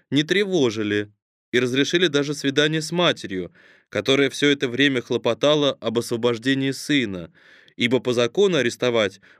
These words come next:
могли только с четырнадцати лет, а Святослав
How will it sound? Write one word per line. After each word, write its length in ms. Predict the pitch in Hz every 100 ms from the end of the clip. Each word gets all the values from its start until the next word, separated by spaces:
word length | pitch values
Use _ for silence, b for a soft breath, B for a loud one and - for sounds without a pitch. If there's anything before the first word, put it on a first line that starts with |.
| -
могли 240 | 107 131
только 260 | 143 139 139
с 60 |
четырнадцати 640 | - 139 160 151 151 151 175
лет, 420 | 185 135 92 _ _ _ _ _ -
а 80 |
Святослав 640 | 98 113 113 110 123 156